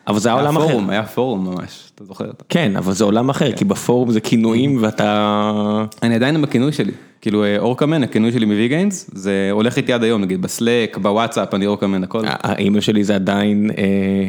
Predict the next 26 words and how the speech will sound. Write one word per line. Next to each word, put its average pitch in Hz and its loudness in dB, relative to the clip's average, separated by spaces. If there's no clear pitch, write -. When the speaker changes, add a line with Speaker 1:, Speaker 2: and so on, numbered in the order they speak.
Speaker 1:
פוזון, 104 0
כי - 0
אח 104 0
שלי 110 2
היה 104 0
Speaker 2:
<laughs> - -4
Speaker 1:
קורא 107 2
לי 107 2
איזשהו 104 -2
הטיה 107 0
על 107 2
המילה 107 2
הזאת, 104 -2
אה, 104 2
משהו 107 0
כזה, 131 2
אז 104 0
זה 98 0
פשוט 117 0
Speaker 2:
<laughs> - -
Speaker 1:
נשאר, 120 0
מה, 110 2
זה 113 2
הג'ימייל 127 2
הראשון 123 2
שלי 117 0